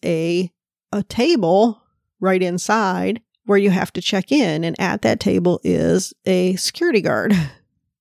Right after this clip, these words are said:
So there's a security guard and usually another teacher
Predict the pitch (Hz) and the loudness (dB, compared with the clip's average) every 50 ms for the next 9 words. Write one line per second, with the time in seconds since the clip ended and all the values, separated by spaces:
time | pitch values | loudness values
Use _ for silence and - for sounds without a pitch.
0 | _ _ _ _ _ _ _ _ _ _ _ _ _ - - 196 190 185 190 196 | _ _ _ _ _ _ _ _ _ _ _ _ _ -2 0 0 2 2 0 0
1 | - 196 185 - - - - 285 320 311 285 226 190 180 180 185 202 202 - - | -2 -2 -4 -6 -6 -6 -2 -2 0 0 0 2 2 2 4 2 2 0 -2 -2
2 | 202 196 196 202 214 226 208 190 180 180 170 190 175 175 175 - - 180 180 170 | 0 0 2 2 2 2 2 2 2 2 2 0 -2 -4 -2 -2 -2 -2 0 0
3 | 165 - - - 285 294 269 - - - - - 190 - | -2 -2 -2 0 0 0 0 0 -2 -2 -2 -4 -4 -6